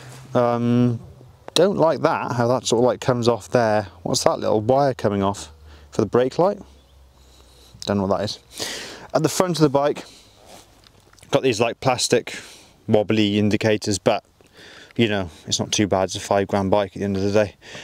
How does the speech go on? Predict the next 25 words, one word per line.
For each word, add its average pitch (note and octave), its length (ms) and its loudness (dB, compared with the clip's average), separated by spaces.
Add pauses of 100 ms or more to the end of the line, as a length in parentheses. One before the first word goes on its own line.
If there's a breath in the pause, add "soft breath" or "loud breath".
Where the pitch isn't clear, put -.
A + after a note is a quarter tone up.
(140 loud breath)
Got B2 140 2
the B2+ 40 -2
T F3 220 2
F D3 140 0
T. A#2 280 2
Now, A#2 200 2
the A#2 80 -4
T - 200 4
F D3 120 4
T B2+ 240 4
is G#2+ 260 -4
lifted B2+ 300 2
off A#2 160 -2
the G#2 80 -2
Himalayan. A2+ 580 2 (380 loud breath)
It - 160 -2
only C3 340 4
comes A#2+ 460 0
as A2 140 4
a G#2 60 -2
T A#2 200 4
F G#2 100 -2
T A2+ 420 2
on A2 460 0 (920 loud breath)
the, A2+ 360 4